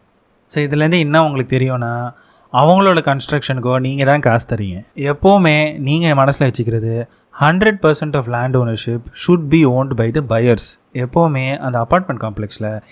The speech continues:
எல்லா ஃப்ளாட்ஸும் வித்ததுக்கப்புறம் அசோசியேஷன் கிட்டேயும் அந்த ஓனர்ஸ் கிட்ட மட்டும்தான் வந்து ஓனர்ஷிப் இருக்கணும். எப்போவுமே பில்டரை வெளியில அனுப்பிச்சிருங்க. ஹண்ட்ரட் பர்சன்ட் of the land should be conveyed to the buyers. இது ஏன் சொல்றேன்னா,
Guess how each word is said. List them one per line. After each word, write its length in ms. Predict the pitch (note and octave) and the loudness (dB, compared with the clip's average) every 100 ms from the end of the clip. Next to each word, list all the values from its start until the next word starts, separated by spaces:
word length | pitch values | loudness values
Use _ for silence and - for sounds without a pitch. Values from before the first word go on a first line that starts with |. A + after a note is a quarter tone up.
| - _ | -20 _
எல்லா 500 | A#2+ C#3 F3 G#3+ G#3 - | -2 2 4 4 4 2
ஃப்ளாட்ஸும் 420 | C#3 D3 - D3 | 0 0 0 -4
வித்ததுக்கப்புறம் 760 | A#2+ C3+ A#2+ A#2 G#2 A2+ G#2+ G#2+ _ _ _ _ _ _ _ | -4 -4 -4 -4 -6 -6 -6 -10 _ _ _ _ _ _ _
அசோசியேஷன் 640 | B2 C#3 F#3+ F#3 D#3+ C#3+ | -2 0 0 2 0 -2
கிட்டேயும் 420 | B2 A#2 C3 C3+ C3+ | -4 -4 -2 -2 -2
அந்த 160 | B2 | -2
ஓனர்ஸ் 340 | B2+ D#3+ E3+ - | 0 2 2 0
கிட்ட 220 | B2+ A#2+ | -2 0
மட்டும்தான் 560 | A#2 B2 C#3 C3 D#3+ | -2 0 0 2 2
வந்து 380 | C3+ A#2 C#3+ B2 | 2 -2 -2 0
ஓனர்ஷிப் 320 | C3 - A2+ | 0 -2 -4
இருக்கணும். 360 | A2 G#2+ G#2 G#2 _ _ _ | -4 -4 -6 -10 _ _ _
எப்போவுமே 520 | B2 C3+ F3+ D#3 C#3+ | -4 0 2 2 2
பில்டரை 400 | D#3+ C3+ D3 C#3+ | 2 2 2 0
வெளியில 360 | D3+ A#2+ C3 A#2+ | 0 0 0 0
அனுப்பிச்சிருங்க. 360 | G#2 G#2 F#2+ F#2 _ _ A#2 A#2+ - _ _ _ - | -4 -6 -6 -10 _ _ -12 -12 -14 _ _ _ -2
ஹண்ட்ரட் 420 | C#3+ F#3 F#3+ D#3+ | 0 0 2 0
பர்சன்ட் 240 | - D#3+ | 0 -2
of 100 | D3+ C3 | -2 0
the 60 | B2+ | -2
land 240 | A#2+ B2 | -2 -4
should 220 | A#2+ B2 | -6 -4
be 80 | C3 | -4
conveyed 320 | C#3+ A#2+ B2 | -2 -4 -4
to 180 | B2+ A#2 | -4 -2
the 180 | C#3 A#2+ | 0 0
buyers. 420 | A2+ A2 - - _ _ _ _ _ | 0 -2 -6 -16 _ _ _ _ _
இது 160 | C3+ D3 | -4 0
ஏன் 200 | E3 G3+ | 2 2
சொல்றேன்னா, 640 | - C3+ B2 B2+ A2+ A#2 C3+ | 0 0 0 0 -2 -4 -6